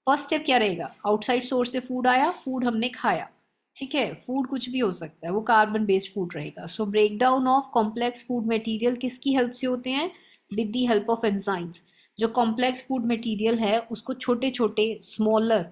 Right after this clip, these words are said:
एब्जॉर्बेबल मॉलिक्यूल्स की फॉर्म में ब्रेक डाउन होना पड़ेगा ताकि हमारी बॉडी उसको धीरे धीरे डाइजेस्ट कर सके। ऐसा थोड़ी है कि हमने खाना खाया, हमें एकदम से एनर्जी मिल गई, एकदम से एनर्जी मिली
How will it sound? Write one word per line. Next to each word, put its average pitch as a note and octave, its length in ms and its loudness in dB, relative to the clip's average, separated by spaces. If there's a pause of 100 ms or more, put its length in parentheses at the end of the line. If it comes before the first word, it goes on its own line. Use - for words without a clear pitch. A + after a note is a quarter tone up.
(340)
एब्जॉर्बेबल G#3+ 920 2 (160)
मॉलिक्यूल्स G#3 500 -4
की A#3+ 100 -8
फॉर्म F#3+ 360 -2
में A3+ 320 -2 (360)
ब्रेक G#3+ 280 4
डाउन B3+ 220 4
होना G#3 240 2
पड़ेगा G3 320 -2
ताकि A3+ 300 -2
हमारी G3 280 0
बॉडी F3 300 0
उसको A#3 380 -4
धीरे G3 300 0
धीरे F3+ 300 0
डाइजेस्ट E3+ 560 -2
कर D#3+ 100 -12
सके। D3 300 -16
ऐसा A3+ 480 -6
थोड़ी D#4 240 4
है E4+ 200 4 (420)
कि C#4+ 140 2
हमने C4 300 2
खाना B3 340 2
खाया, A3+ 580 2 (300)
हमें B3+ 280 -2
एकदम B3 380 2
से A#3 140 0
एनर्जी G3 360 0
मिल E3+ 140 -4
गई, D3 160 -6
एकदम A3+ 420 0
से B3+ 120 -2
एनर्जी A#3+ 360 0
मिली D#4 280 0